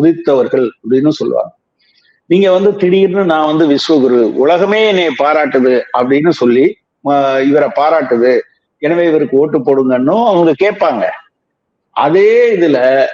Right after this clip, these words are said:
அது, அது கொ-, அது ஒரு பக்கம் நடந்துகிட்டு இருக்கையிலேயே நரேந்திர மோடி என்ன சொல்லுவார்னா, "உலக நாடுகள் அனைத்தும் சேர்ந்து என்னை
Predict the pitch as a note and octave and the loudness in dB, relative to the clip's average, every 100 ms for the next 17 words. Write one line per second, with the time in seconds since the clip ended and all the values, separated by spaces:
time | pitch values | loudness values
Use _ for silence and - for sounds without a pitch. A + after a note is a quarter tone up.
0 | - - _ - D3 D#3+ D3 D3 D#3 D#3 | -10 -20 _ -4 0 0 0 0 0 0
1 | D3+ D3 D#3 E3 E3 D#3+ D#3+ E3 A3 F#3 | 0 0 -2 0 0 2 0 -2 -2 0
2 | G3+ G3+ F3 E3 E3+ E3+ G3 D#3+ D3 F3 | 0 0 2 2 2 2 0 0 0 0
3 | F3+ E3+ D#3 D3 C3+ D3+ C#3 B2+ A#2+ A#2 | 0 0 0 0 0 0 0 0 0 -2
4 | B2 C3 - - B2+ E3+ F#3 G3 F3+ E3 | -4 -6 -10 -4 0 0 0 -2 0 0
5 | E3 E3 E3 C3+ C3+ E3 - F3+ F3+ - | 0 0 0 0 0 -2 0 -2 0 0
6 | D3+ D#3 D#3+ C3+ C3 | 0 2 2 2 0